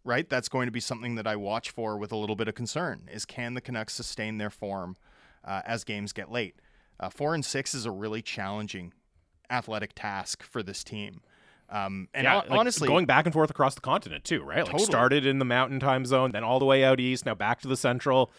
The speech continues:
Speaker 1: Well, and let's not forget too, they play again on Saturday,
Speaker 2: Mm-hmm.
Speaker 1: right? So it's like, yeah, it's a six and f-,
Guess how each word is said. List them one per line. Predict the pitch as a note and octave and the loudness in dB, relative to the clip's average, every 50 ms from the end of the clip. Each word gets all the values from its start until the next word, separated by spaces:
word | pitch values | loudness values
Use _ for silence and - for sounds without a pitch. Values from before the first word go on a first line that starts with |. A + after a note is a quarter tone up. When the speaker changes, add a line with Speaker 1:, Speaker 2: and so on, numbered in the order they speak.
| _ _ | _ _
Speaker 1:
Well, | - B2 | -4 -4
and | B2 B2+ | -2 0
let's | D#3 G3+ - | 0 0 2
not | A#3+ F#3+ - | 2 0 0
forget | - B2 G#2 C#3 D3 - | 0 -4 -2 -2 -4 -4
too, | - - F3 D#3+ A#2 F#2+ F2+ F2 | -4 -4 -2 -2 -4 -6 -8 -8
they | A2+ A#2 | -8 -8
play | A2 - - D#3 | -8 -6 -4 -4
again | G3+ E3 A#2+ B2 | -4 -2 -4 -4
on | A#2+ G2+ | -4 -6
Saturday, | F#2 - G2+ G#2 A2+ A2 F2+ - | -6 -8 -10 -8 -8 -10 -12 -14
Speaker 2:
Mm-hmm. | - - _ _ _ - _ _ - G#2+ | -20 -20 _ _ _ -20 _ _ -4 0
Speaker 1:
right? | A#2+ C#3+ F3 - | 2 2 2 0
So | - - D#3 | -2 0 0
it's | C#3+ B2+ - | 0 0 -2
like, | B2+ B2 A2 G#2+ - - _ _ _ _ _ _ _ - | -4 -4 -4 -4 -8 -14 _ _ _ _ _ _ _ -4
yeah, | C3 C3+ C3+ C3+ | 0 2 4 4
it's | C3+ B2+ - C#3+ | 4 2 0 -4
a | B2 | -4
six | - - D3 B2+ - - | -4 -4 -4 -4 -6 -6
and | B2 A2 G#2+ | -8 -10 -10
f-, | - - | -14 -20